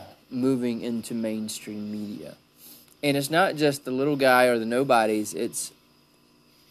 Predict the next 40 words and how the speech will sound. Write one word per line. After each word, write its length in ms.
gurus 600
will 120
screenshot 760
people. 440
Like, 200
for 60
example, 300
you've 100
seen 280
it 220
definitely 280
in 60
twenty 220
twenty-one 600
and, 280
you 80
know, 160
up 100
to 80
this 120
point, 420
you'll, 300
you'll 120
get 120
a 20
message 560
and 200
you 80
just 160
accepted 460
someone 320
just 160
because 280
it's 100
twenty 200
twenty-one, 480
and 160
you'll 140
accept 300
people 380